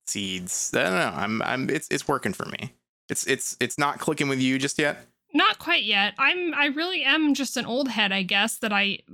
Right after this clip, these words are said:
Speaker 2: the thing is, I love to find three gems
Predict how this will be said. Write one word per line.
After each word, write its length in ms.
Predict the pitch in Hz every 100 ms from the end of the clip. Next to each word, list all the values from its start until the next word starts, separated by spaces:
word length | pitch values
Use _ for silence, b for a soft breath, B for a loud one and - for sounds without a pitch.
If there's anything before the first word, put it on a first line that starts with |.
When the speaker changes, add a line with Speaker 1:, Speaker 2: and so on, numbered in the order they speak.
| -
Speaker 2:
the 160 | - 190
thing 240 | - 277
is, 220 | 311 277
I 140 | - 190
love 340 | 190 190 196
to 100 | 294
find 440 | 247 233 220 240 247
three 440 | - 202 208 254
gems 680 | 285 220 214 233 269 -